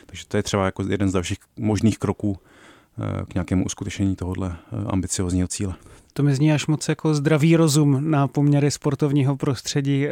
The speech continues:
Speaker 2: nemyslíš?
Speaker 1: Tak, eh, mm, Tour de France by ti určitě řekla, že to je součást, eh, tradice, která tady je od padesátých let a že tradice si máme, eh, mm,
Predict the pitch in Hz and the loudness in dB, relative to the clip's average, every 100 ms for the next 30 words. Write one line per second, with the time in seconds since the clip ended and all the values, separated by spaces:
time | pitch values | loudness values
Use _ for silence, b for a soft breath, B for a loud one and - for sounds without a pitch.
0 | 156 151 165 - 175 - - B B B | -2 2 0 2 -2 -2 -14 B B B
1 | B B B B B B B - - 147 | B B B B B B B -6 -2 2
2 | 131 123 113 _ _ _ 113 113 113 110 | 4 4 0 _ _ _ -4 -2 -4 -6
3 | - 117 123 117 101 - 113 - 131 117 | -6 -4 0 0 -2 -2 -4 -2 0 0
4 | - 107 - 113 - 113 - 110 104 - | -2 -4 -2 -2 -2 -4 0 0 0 -4
5 | - 123 113 107 101 110 - - 113 - | -4 -6 -4 -4 -4 -4 -6 -4 -6 -4
6 | 107 107 101 110 110 113 107 113 - 110 | -2 -2 -2 -4 -2 -2 -2 -6 -4 -2
7 | 110 - 104 104 101 110 98 104 - - | -2 -2 -6 -6 -6 -4 -4 -4 -4 -2
8 | 107 104 107 104 98 104 101 98 92 95 | 0 2 2 2 0 -6 -8 -10 -14 -16
9 | 107 101 | -14 -14